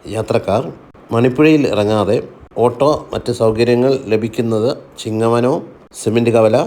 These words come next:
കോട്ടയം എന്നിവിടങ്ങളിൽ ഇറങ്ങി യാത്ര ചെയ്യുവാൻ ശ്രദ്ധിക്കേണ്ടതാണ്. മണിപ്പുഴയിൽ നിന്നും മേൽപ്പാലം വഴി ദിവാൻ കവലയിൽ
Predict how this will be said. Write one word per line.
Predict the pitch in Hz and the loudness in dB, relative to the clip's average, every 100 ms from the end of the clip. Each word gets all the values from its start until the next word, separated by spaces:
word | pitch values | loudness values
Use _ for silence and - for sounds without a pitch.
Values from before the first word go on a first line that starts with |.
| - - - - - | -4 -18 -20 -14 0
കോട്ടയം | 117 120 139 175 - - - | 0 2 0 0 -4 -14 -8
എന്നിവിടങ്ങളിൽ | - 127 123 117 117 113 | 0 4 4 2 2 0
ഇറങ്ങി | 107 107 113 147 - - - | 0 -2 -2 -4 -6 -14 -10
യാത്ര | 110 110 - 117 | -4 -2 0 -2
ചെയ്യുവാൻ | 107 107 107 110 - - - | 0 0 -2 -4 -12 -20 -14
ശ്രദ്ധിക്കേണ്ടതാണ്. | - 98 104 110 107 101 101 85 82 - - _ - - - - | -10 -4 -2 0 2 2 2 -2 -10 -18 -20 _ -20 -20 -14 -2
മണിപ്പുഴയിൽ | 110 107 107 117 113 107 | 2 2 2 2 4 2
നിന്നും | 101 131 - - | 0 -4 -6 -10
മേൽപ്പാലം | 104 104 107 107 120 113 107 95 | -2 0 0 0 -2 0 0 -2
വഴി | 92 202 - - - | -4 -6 -10 -20 -10
ദിവാൻ | 98 104 107 110 | -6 -4 -4 -2
കവലയിൽ | 101 95 104 | -2 -2 -2